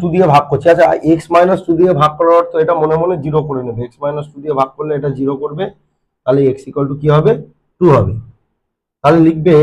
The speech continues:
এফএক্স কে এক্স মাইনাস টু দিয়ে ভাগ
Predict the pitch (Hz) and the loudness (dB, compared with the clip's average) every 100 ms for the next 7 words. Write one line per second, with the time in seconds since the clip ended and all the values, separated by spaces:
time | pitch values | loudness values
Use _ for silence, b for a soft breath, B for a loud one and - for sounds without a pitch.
0 | 185 220 - - _ _ _ _ _ _ | 4 0 -6 -20 _ _ _ _ _ _
1 | _ _ _ _ _ _ _ _ _ _ | _ _ _ _ _ _ _ _ _ _
2 | 127 143 170 175 - - 139 131 160 196 | -4 -2 -2 -4 -8 -6 0 2 2 -2
3 | - - 135 147 - 147 143 147 156 156 | -6 -10 -6 -4 -6 -2 0 2 2 2
4 | 156 156 _ - 160 165 143 156 156 156 | 0 -6 _ -8 -2 -2 -2 -2 0 0
5 | 185 202 - _ _ _ _ _ _ _ | -2 -6 -18 _ _ _ _ _ _ _
6 | _ _ _ _ _ _ _ _ _ _ | _ _ _ _ _ _ _ _ _ _
7 | _ _ _ _ _ _ - 113 - 123 | _ _ _ _ _ _ -18 -12 -6 -2
8 | 131 | -2